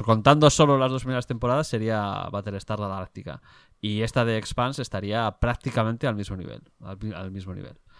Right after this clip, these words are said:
Habrá que ver cómo, cómo evoluciona, pero desde luego, de momento, extraordinaria. Incluso si luego empeora, por lo menos estas dos merece la pena verlas sin ninguna duda.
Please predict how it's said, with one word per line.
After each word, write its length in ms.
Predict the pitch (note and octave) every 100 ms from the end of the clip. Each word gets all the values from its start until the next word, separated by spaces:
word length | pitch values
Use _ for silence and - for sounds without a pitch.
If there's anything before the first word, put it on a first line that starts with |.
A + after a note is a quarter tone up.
| - -
Habrá 200 | G#2 A2+
que 60 | A#2
ver 140 | A2+
cómo, 140 | B2+ A2+
cómo 160 | A#2+
evoluciona, 520 | A2 A2 G#2 C3 D#3 D3+
pero 880 | A2+ G2+ G2 F#2 F#2 F2+ D2 C2+ E2+
desde 160 | G2
luego, 500 | F#2+ G#2+ B2+ G2+ D#2 A1+
de 120 | G2
momento, 300 | F#2+ A2+ F#2
extraordinaria. 600 | - F#2 E2+ F2 D#2+ B1+
Incluso 300 | F#2+ G2 G2+
si 160 | -
luego 220 | G#2+ B2+ C3+
empeora, 360 | A#2 C3 D3
por 100 | A2
lo 60 | G2+
menos 180 | A2+ A2+
estas 300 | - G#2 G2
dos 180 | A#2+
merece 240 | B2 G#2 G#2+
la 120 | G2
pena 200 | G2+ F#2+
verlas 260 | F#2+ G#2+ B2
sin 120 | F#2
ninguna 240 | F2+ F2+ F2+
duda. 280 | F2+ -